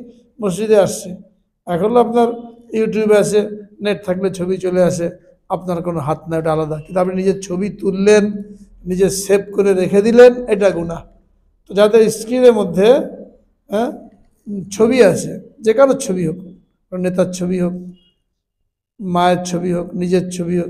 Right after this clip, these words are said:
স্ত্রীর ছবি হোক, অনেক এরকম মোবাইলওয়ালা আছে, খুললে পরে কি দেখা যায়? দুটো ছবি, মেয়েকে কোলে নিয়ে বাপ খুব হাসি মুখে রয়েছে, হ্যাঁ, আবার মসজিদে নামাজ পড়তে আসছে, মসজিদে যখন খুললো মোবাইলটা, ছবি ওখানে ভেসে উঠলো। এই ছবি মুছে ফেলতে হবে।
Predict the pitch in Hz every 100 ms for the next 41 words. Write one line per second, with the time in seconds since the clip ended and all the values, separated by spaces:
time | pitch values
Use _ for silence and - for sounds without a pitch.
0 | 180 170 - 185 - 180 208 220 220 226
1 | 226 220 - 214 180 185 - - 185 180
2 | 180 180 180 180 170 165 147 226 233 -
3 | _ _ _ _ 196 202 190 196 190 196
4 | 190 190 185 180 - - - _ - 175
5 | 165 - 160 160 - - 190 185 175 180
6 | 175 170 170 170 160 160 151 - - 165
7 | 143 143 170 165 151 165 165 139 - _
8 | _ _ _ _ - 208 285 196 185 175
9 | 165 185 175 160 147 170 151 - 165 -
10 | - _ _ _ _ - 175 175 185 180
11 | 180 190 196 190 185 202 208 240 285 -
12 | - - - - 202 196 180 175 147 139
13 | 160 151 185 190 208 226 208 208 190 -
14 | 165 151 -